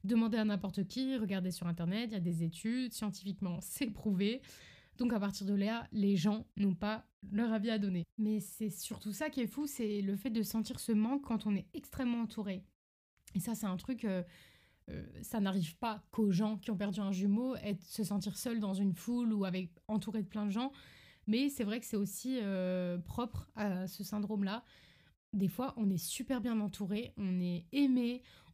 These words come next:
on est encouragé, vraiment, on est, on est choyé, quoi, mais, hum, on ressent ce manque énorme, ce vide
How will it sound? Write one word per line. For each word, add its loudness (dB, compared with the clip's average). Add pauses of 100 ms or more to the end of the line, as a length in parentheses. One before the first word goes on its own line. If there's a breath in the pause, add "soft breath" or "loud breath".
on 2
est 2
encouragé, -2
vraiment, 2
on 4
est, 2
on 0
est 4
choyé, 0
quoi, 0
mais, 2
hum, 4 (580)
on 0
ressent -2 (420 soft breath)
ce -4
manque -2 (160)
énorme, 2 (380 soft breath)
ce -2
vide 2